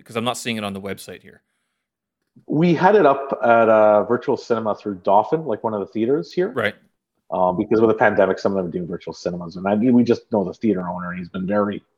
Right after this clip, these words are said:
Speaker 2: generous with what we're doing so far.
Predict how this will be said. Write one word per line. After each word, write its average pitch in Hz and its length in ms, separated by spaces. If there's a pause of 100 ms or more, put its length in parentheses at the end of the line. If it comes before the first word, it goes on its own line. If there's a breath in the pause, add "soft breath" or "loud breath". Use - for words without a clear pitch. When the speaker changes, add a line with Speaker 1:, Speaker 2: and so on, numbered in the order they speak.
(640)
Speaker 2:
generous 101 460
with 90 140
what 92 180
we're 87 80
doing 101 320
so 92 220
far. 85 380